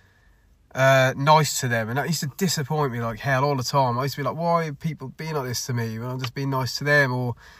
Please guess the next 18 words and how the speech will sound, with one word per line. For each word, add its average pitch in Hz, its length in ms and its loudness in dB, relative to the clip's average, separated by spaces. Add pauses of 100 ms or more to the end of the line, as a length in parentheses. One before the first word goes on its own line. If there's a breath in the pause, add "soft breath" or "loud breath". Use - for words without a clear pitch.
(200 loud breath)
they'd 143 200 -2
use 151 320 0
me 143 240 2
as 127 160 -2
the 147 160 -2
object 139 480 -2
of 131 120 -4
their 131 480 2
aggression 135 680 0
if 117 80 -6
something 135 320 -4
was 131 200 -4
wrong, 139 260 2
you 131 60 0
know, 131 120 0
just 120 160 -4
to 143 80 -2
look 127 140 -4